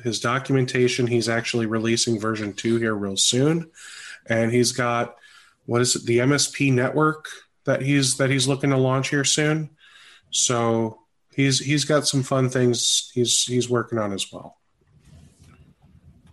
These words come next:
Now, um, real quick, I wanna, I wanna answer a question I saw on YouTube. Um,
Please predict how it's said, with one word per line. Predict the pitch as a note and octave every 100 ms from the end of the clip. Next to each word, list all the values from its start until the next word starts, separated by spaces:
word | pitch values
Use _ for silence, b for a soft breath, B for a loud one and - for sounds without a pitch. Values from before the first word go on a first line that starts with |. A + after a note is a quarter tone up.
| - - - _ - - - - - - _ -
Now, | B2 B2 A#2+ A#2 - b b b b b -
um, | B2+ A#2+ A#2+ A#2
real | C3 D#3
quick, | D#3+ D3+ B2 -
I | C#3
wanna, | D3 E3+ D#3+ C#3
I | C#3
wanna | D3+ F3
answer | D3+ C#3+ - C#3 B2+
a | A2+
question | A2+ C#3 B2+ - B2
I |
saw | A2 B2+ A#2+
on | A2
YouTube. | A2 G#2+ - B2 B2 B2+ B B B B -
Um, | A#2 A2 G#2+ G2+